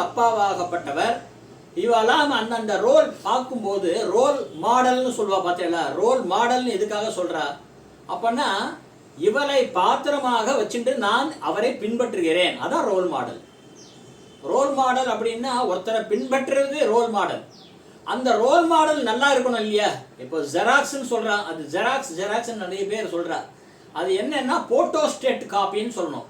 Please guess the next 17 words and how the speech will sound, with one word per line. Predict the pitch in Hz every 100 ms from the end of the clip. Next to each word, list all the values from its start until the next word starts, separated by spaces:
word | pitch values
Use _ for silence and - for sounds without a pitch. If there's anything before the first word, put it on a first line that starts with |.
| - - - - - - - - -
இல்லைன்னா | 226 226 294 -
போட்டோ | 269 285 240
காப்பின்னு | 220 190 196 233
சொல்லலாம். | 165 151 - - - - - - -
நிறைய | 196 277 247
பேர் | 277 -
ஜெராக்ஸ், | 196 233 277 165 208
ஜெராக்ஸ் | 233 254 247
எடுக்கிறதுன்னு | 208 202 190 202 214
சொல்றா. | 190 175 - - - - - 127 131
ஜெராக்ஸ்ன்றது | 196 254 294 - 254 277 320
ஒரு | 262 226
கம்பெனியோடைய | 262 330 311 262 208 185 151 147
பெயர், | 147 - - - - - - - - - 123
ஜெராக்ஸ்ன்றது | 156 202 269 - 269 233 233 466 - - - - 226
ஒரு | 240 247
கம்பெனியோட | 302 339 277 240 214